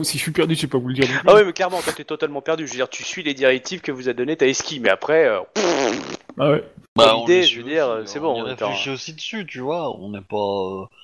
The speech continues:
Speaker 2: t'es en terra incognita, hein.
Speaker 1: Bah tant mieux, je, je découvre des endroits. Oh, je connaissais pas ce coin de la forêt. Tiens, cet arbre est magnifique.
Speaker 2: Pas un arbre.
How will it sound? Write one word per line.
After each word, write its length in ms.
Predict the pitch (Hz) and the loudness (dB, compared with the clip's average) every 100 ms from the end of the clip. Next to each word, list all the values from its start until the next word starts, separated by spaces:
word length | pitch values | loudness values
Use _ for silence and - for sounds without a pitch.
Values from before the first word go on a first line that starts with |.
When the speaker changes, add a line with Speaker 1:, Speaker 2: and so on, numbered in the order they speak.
| _ - | _ 6
Speaker 2:
t'es 80 | |
en 120 | 127 127 | 6 6
terra 280 | 165 160 180 | 4 6 4
incognita, 640 | 151 - 147 156 - 117 | 2 -6 -6 -6 -4 -2
hein. 320 | 104 113 101 92 104 - _ _ _ _ - | -2 -6 -10 -12 -16 -20 _ _ _ _ -2
Speaker 1:
Bah 80 | 135 | 0
tant 100 | 214 | 2
mieux, 260 | 302 285 | 0 0
je, 200 | 151 143 | 0 -2
je 100 | 117 | -4
découvre 320 | 120 147 247 185 | -6 -4 -4 -4
des 140 | 135 | -2
endroits. 160 | - - | -4 -4
Oh, 160 | 262 233 | -4 -4
je 120 | - | -6
connaissais 280 | 135 - - | -4 -2 -2
pas 120 | 196 | -4
ce 80 | - | -6
coin 140 | 151 | -6
de 60 | 147 | -4
la 160 | 135 135 | -4 -2
forêt. 300 | 143 143 110 - - 92 _ - - - | 0 0 0 -8 -16 -20 _ -20 -20 -6
Tiens, 180 | - 277 - | -2 -2 -2
cet 260 | - 135 240 | 0 0 2
arbre 220 | 247 113 | -2 0
est 20 | |
magnifique. 540 | 135 202 - 233 - 139 - - - - _ _ - - | 0 0 -2 -4 -2 -4 -2 -6 -10 -18 _ _ -6 6
Speaker 2:
Pas 160 | 120 | 8
un 100 | 113 | 8
arbre. 300 | 110 104 - | 4 0 -2